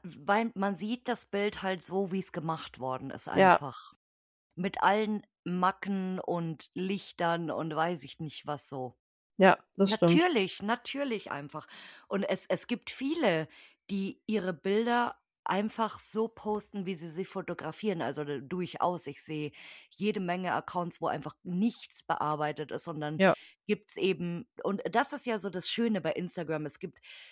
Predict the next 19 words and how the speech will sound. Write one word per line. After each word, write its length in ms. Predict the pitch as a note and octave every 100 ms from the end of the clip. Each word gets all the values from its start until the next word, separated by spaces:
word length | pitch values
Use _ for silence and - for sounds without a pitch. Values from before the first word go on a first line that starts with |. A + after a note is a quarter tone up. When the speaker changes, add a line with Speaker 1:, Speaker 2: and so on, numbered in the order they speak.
| _
Speaker 1:
so 200 | B2+ G3
viel 200 | G#3 B3
Vielfalt. 480 | G3 A#3 G#3+ - D#3
Du 100 | D#3
hast 200 | E3 -
Leute, 300 | E3+ E3+ E3+
die 120 | C#3+
bearbeiten 640 | D3 A2+ B2+ E3 D#3+ D#3+ E3
ihre 360 | D3 D#3+ E3 D#3+ - - _
Bilder 380 | B2+ G3+ G3 F#3+
perfekt 720 | - G#3 F#3+ - F3 D#3 -
und 120 | E3+
da 100 | E3
ist 120 | E3 -
wirklich 340 | G3+ G#3 -
jedes 440 | D#3+ F3 D3+ D3
Bild 260 | - D3 C#3+
perfekt. 440 | E3 D3+ D#3 - -
Andere 640 | D3+ D#3+ D#3 D3 D#3 D3+